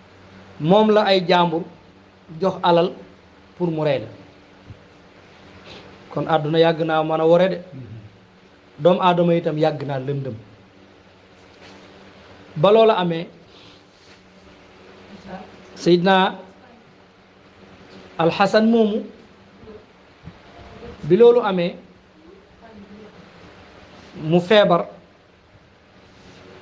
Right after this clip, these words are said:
Seydina Xuseyn mii di ko wax, di ko wax, mu ne ko daal, "Wax ma, ma fayul la, wax ma." Mu ne ko, "Déedéet, baax na."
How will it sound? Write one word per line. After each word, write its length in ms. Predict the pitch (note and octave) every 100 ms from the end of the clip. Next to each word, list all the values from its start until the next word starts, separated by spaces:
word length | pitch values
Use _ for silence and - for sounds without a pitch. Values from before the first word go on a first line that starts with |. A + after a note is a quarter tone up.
| - - - - - - -
Seydina 400 | - F#3 F#3 G3
Xuseyn 380 | F3+ F3 F#3 F3
mii 180 | F3
di 100 | E3+
ko 280 | F3 E3+ D#3+ - - F#3+ - - - - - - - -
wax, 300 | F3 F3 E3+ C#3
di 80 |
ko 160 | E3 F3
wax, 140 | F3 F3 - - - _ _ _ _ _ _ _ - _ -
mu 180 | D3 D#3
ne 80 | E3
ko 140 | D#3+
daal, 260 | D3+ D3+ - - - - - - - - - - D#3+
"Wax 180 | E3+ D#3+
ma, 120 | F3
ma 120 | F3
fayul 300 | F3 F3 E3
la, 120 | D#3
wax 140 | D#3+ D#3
ma." 180 | D#3+ E3 - - _ - - - - - -
Mu 400 | D#3 E3 E3+ D#3+
ne 80 | D#3+
ko, 120 | E3
"Déedéet, 340 | D3+ D3 C#3
baax 140 | C#3+
na." 80 | A#2+